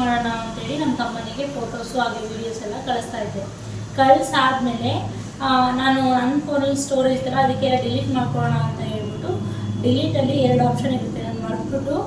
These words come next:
ಡಿಲೀಟ್ ಫಸ್ಟ್ನೇ ಆಪ್ಷನ್ನೇ ಹೋಗ್ಬಿಟ್ಟಿದ್ದೀನಿ. ಅದು ಫುಲ್ಲು ರೀಸೆಂಟ್ಲಿ ಡಿಲೀಟು ಮಾಡಿಬಿಟ್ಟಿದ್ದೆ ನಾನು already. ಅವನಿಗೆ ಫೋಟೋ ಸೆಂಡ್ ಆಗಿದೆ, ವಿಡಿಯೋ ಸೆಂಡ್ ಆಗಿದೆ ಅಂತೇಳಿ ಫೋಟೋನೂ ಸೆಂಡ್ ಆಗಿಲ್ಲ, ವೀಡಿಯೋಸು ಸೆಂಡ್ ಆಗಿಲ್ಲ. ಆ,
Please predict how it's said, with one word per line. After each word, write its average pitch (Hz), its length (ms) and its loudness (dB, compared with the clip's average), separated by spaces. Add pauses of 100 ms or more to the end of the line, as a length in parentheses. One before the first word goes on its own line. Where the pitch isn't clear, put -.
(680)
ಡಿಲೀಟ್ 285 400 0
ಫಸ್ಟ್ನೇ 262 420 2
ಆಪ್ಷನ್ನೇ 269 380 0
ಹೋಗ್ಬಿಟ್ಟಿದ್ದೀನಿ. 233 680 -4
ಅದು 208 120 -8 (120)
ಫುಲ್ಲು 240 340 2 (800)
ರೀಸೆಂಟ್ಲಿ 269 440 2
ಡಿಲೀಟು 262 340 -2
ಮಾಡಿಬಿಟ್ಟಿದ್ದೆ 214 500 -4
ನಾನು 202 220 -6
already. 202 280 -4 (520)
ಅವನಿಗೆ 247 400 4
ಫೋಟೋ 247 280 0 (460)
ಸೆಂಡ್ 233 260 -4
ಆಗಿದೆ, 226 280 -6 (140)
ವಿಡಿಯೋ 240 280 -2
ಸೆಂಡ್ 214 280 -6
ಆಗಿದೆ 208 280 -4
ಅಂತೇಳಿ 214 280 -6 (520)
ಫೋಟೋನೂ 220 440 -2
ಸೆಂಡ್ 240 300 -2
ಆಗಿಲ್ಲ, 247 260 -2 (320)
ವೀಡಿಯೋಸು 247 420 0 (100)
ಸೆಂಡ್ 208 280 -8
ಆಗಿಲ್ಲ. 196 280 -10 (680)
ಆ, 233 40 -6